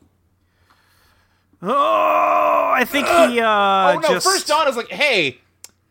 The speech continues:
Speaker 2: isn't that evidence? Shouldn't we give that to the cops?" And Harold's like, "No.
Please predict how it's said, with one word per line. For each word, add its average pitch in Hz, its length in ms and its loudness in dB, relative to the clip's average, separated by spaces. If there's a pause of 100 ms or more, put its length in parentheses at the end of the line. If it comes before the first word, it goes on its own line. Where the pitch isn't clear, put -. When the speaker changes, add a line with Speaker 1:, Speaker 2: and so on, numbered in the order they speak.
(220)
Speaker 2:
isn't 262 220 -2
that 370 240 -2
evidence? 214 500 -2
Shouldn't 240 320 -8
we 269 80 -8
give 233 180 -2
that 240 140 -2
to 214 60 -12
the 190 80 -4
cops?" 185 360 -2
And 185 40 -10
Harold's 156 140 -4
like, 127 120 -14
"No. 170 680 0